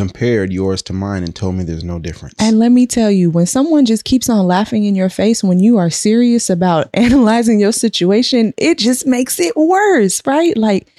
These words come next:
Speaker 2: now I'm
Speaker 1: Mm-hmm.
Speaker 2: offended. And I expressed to my mom that I am offended by her laughing at me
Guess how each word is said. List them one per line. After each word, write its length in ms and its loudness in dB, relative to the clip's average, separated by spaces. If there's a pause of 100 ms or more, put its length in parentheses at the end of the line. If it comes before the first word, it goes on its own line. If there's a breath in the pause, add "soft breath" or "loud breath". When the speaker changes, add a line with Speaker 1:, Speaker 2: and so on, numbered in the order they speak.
(160 soft breath)
Speaker 2:
now 200 2
I'm 40 2
Speaker 1:
Mm-hmm. 80 4
Speaker 2:
offended. 400 0 (340 soft breath)
And 160 2
I 120 0
expressed 580 -2
to 100 2
my 140 4
mom 340 2
that 160 0
I 160 2
am 180 4
offended 800 2 (420)
by 200 0
her 280 0
laughing 640 2
at 160 0
me 280 -2